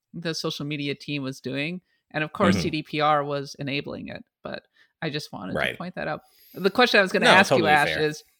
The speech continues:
Speaker 1: is there literally anything that could happen to get you to play Cyberpunk twenty seventy-seven?
Speaker 2: Um,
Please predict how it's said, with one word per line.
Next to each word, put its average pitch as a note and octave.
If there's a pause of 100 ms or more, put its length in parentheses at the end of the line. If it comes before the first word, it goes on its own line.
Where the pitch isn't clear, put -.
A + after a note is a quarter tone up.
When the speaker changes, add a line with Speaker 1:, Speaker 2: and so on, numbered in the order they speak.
(100)
Speaker 1:
is G#3+
there B3+
literally A3
anything F#3
that F3
could E3+
happen E3+
to -
get D#3+
you D3
to -
play G#3
Cyberpunk E3+
twenty F3+
seventy-seven? F3 (760)
Speaker 2:
Um, C4+